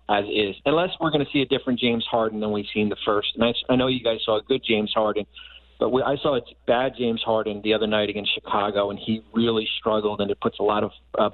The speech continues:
burdensome on, on Kevin's, um, shoulders. And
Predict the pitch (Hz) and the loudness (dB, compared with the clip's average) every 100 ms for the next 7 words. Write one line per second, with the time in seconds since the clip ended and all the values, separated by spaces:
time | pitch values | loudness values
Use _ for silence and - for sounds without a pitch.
0 | - 104 107 - 107 98 98 110 107 - | 0 0 0 0 0 0 0 -2 -4 0
1 | 113 104 101 104 - 104 101 110 - 107 | 0 2 -2 -4 -2 0 0 -4 -2 0
2 | 107 107 107 117 | 2 2 0 -2